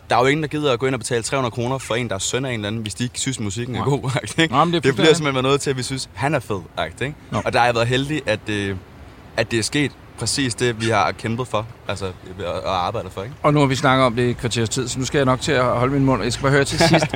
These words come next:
Speaker 1: <laughs>
Speaker 2: har det på noget tidspunkt været fucking irriterende at have en far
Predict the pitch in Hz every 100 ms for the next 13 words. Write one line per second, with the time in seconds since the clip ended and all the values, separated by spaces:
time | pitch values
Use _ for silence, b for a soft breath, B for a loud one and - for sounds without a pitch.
0 | - - 143 135 131 151 175 180 160 180
1 | 135 120 110 - - - 190 156 120 -
2 | 151 120 151 - - 113 117 131 - 139
3 | - 117 101 113